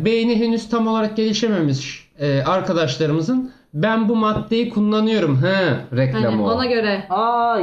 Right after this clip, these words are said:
Speaker 3: yeni bir dil, jargon gelişmiş
Speaker 1: Tabii,
Speaker 3: yani
Speaker 1: tabii.
Speaker 3: orada.
Speaker 2: Tabii. Bu
Speaker 1: Yani
Speaker 2: zaten
Speaker 1: şey,
Speaker 2: Amerika'da senelerdir
Speaker 1: ya o
Speaker 2: olan bir
Speaker 1: şöyle,
Speaker 2: şey.
Speaker 1: dört,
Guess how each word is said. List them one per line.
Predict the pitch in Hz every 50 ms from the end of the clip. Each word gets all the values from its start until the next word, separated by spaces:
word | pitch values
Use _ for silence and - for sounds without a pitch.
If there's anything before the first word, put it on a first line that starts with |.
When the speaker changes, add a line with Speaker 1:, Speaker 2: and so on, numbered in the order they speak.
| 180
Speaker 3:
yeni | 196 220 240 285 302
bir | 330 240 208
dil, | 277 311 277 214
jargon | 165 170 214 294 - 214 247 339 349 320
gelişmiş | 269 220 185 - - - -
Speaker 1:
Tabii, | - 202 247 262
Speaker 3:
yani | 240 -
Speaker 1:
tabii. | 233 247 240 226 -
Speaker 3:
orada. | 226 214
Speaker 2:
Tabii. | - - 226 220 208 202
Bu | 208 254
Speaker 1:
Yani | 285 - -
Speaker 2:
zaten | 359 359 403 370 349
Speaker 1:
şey, | 392 -
Speaker 2:
Amerika'da | 349 339 339 349 370 - 370 330 330 302
senelerdir | - 339 302 311 311 311 311 302 262 -
Speaker 1:
ya | 262 247
o |
Speaker 2:
olan | - 233 226
bir | -
Speaker 1:
şöyle, | - 247 240 226 202
Speaker 2:
şey. | 165 160
Speaker 1:
dört, | 196 208 214